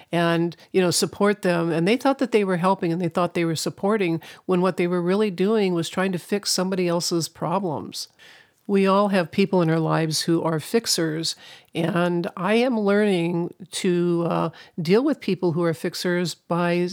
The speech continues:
lovingly say, when they start to try to fix something, I simply say to them, "There's nothing to fix here. I'm okay." And I have one friend in particular, and she's just the most lovely person,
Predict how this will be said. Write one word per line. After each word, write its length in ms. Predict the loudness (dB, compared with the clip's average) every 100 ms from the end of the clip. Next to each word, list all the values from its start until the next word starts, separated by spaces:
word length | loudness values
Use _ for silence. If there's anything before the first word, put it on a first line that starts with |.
| -8 -6
lovingly 720 | 0 0 0 0 0 0 0
say, 540 | 0 0 0 0 0
when 240 | 0 -2 0
they 120 | -2
start 320 | -2 -2 -2
to 80 | -4
try 200 | -4 -4
to 80 | -4
fix 280 | -4 -4 -2
something, 640 | -2 -2 -4 -4 -4 -6 -14 -20 -20 _ _ _ _ -4
I 120 | -4
simply 580 | -2 2 2 2 0 0
say 320 | 0 0 0
to 180 | 0 -4
them, 440 | -2 -2 -2 -4 -6 _ _
"There's 200 | -2 -2
nothing 300 | 0 0 0
to 100 | 0
fix 360 | 0 -2 -2 -6
here. 360 | -6 -6 -8 -12 _ _ _ _
I'm 220 | -2 0 0
okay." 580 | -2 -2 -2 -2 -6 -12 _ _ _ -20 _ -2
And 240 | 0 2
I 60 | 2
have 160 | 0
one 260 | 2 0 0
friend 260 | 0 -2
in 100 | -2
particular, 680 | -4 -6 -6 -6 -6 -4 -4
and 220 | -4 -4 -4
she's 280 | -2 -2
just 240 | -2 -4 -4
the 60 |
most 260 | -4 -4 -4
lovely 460 | -2 -2 -2 -4 -4
person, 640 | -4 -4 -2 -4 -4